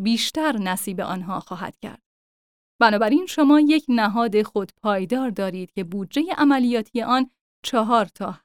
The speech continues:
هشت میلیارد دلار است که به طرز چشمگیری بیشتر از هزینه‌های کنونی آنهاست. من فکر می‌کنم در آینده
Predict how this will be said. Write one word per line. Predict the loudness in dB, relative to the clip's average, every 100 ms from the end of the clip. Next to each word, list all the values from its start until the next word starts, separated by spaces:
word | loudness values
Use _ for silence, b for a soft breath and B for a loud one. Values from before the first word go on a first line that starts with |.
| -6
هشت | -4 -6 -4
میلیارد | -2 -2 -4 -4 -4 -4
دلار | -4 -2 -2 -2
است | -6 -8 _ _ -2
که | 2
به | 2
طرز | 2 0 -2
چشمگیری | -4 -4 -4 -4 0 2 4 4 0 _ -4
بیشتر | 0 2 2 0 0
از | 0
هزینه‌های | -2 -4 -2 -4 0 2 2
کنونی | 0 -4 -4 -6 -8 -6
آنهاست. | -8 -8 -10 -12 -14 _ _ _ _ _ 0
من | 0
فکر | 2 2 2 0
می‌کنم | 0 0 2 2
در | 0 0
آینده | -2 0 0 2